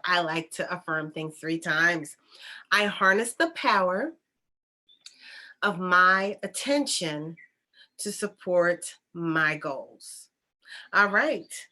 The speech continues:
Today, pick a single task and commit to finishing it before you begin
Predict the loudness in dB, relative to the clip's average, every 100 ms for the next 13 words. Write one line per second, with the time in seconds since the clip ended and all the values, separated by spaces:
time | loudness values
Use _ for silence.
0 | -20 -20 -8 -2 0 2 4 4 2 -2
1 | -2 0 0 -2 -2 0 0 0 -2 -2
2 | 0 2 0 -4 -10 -4 -4 -2 -4 -2
3 | -4 -6 -8 -10 -4 -2 0 -2 -2 0
4 | 0 0 -2 -4 _ _ _ _ _ _
5 | -6 -4 -4 2 4 6 4 -2 -6 -4
6 | -4 0 2 4 2 -2